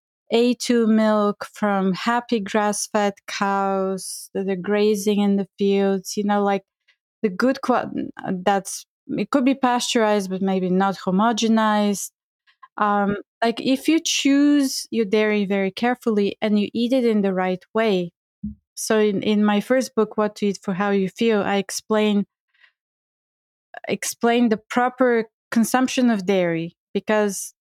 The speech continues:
you could have the right dairy, but if you keep drinking very cold milk out of the fridge, it's very heavy. You'll get the congested. It's not compatible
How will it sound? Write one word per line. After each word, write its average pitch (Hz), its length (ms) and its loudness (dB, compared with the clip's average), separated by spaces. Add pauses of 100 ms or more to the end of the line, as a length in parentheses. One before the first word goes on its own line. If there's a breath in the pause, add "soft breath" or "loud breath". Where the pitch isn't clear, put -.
(220)
you 240 60 -8
could 269 140 2
have 285 180 4
the 269 100 4
right 247 260 2
dairy, 226 300 4
but 214 160 2
if 226 160 0
you 226 60 0
keep 247 260 0
drinking 240 480 2
very 226 240 2
cold 226 280 0
milk 226 280 2
out 208 200 2
of 202 120 0
the 185 160 -4
fridge, 262 300 0 (540 loud breath)
it's 233 200 0
very 427 260 4
heavy. 226 300 2
You'll 214 200 4
get 277 260 2
the 277 180 2 (160)
congested. 202 600 0
It's 208 200 -2
not 262 220 0
compatible 233 760 0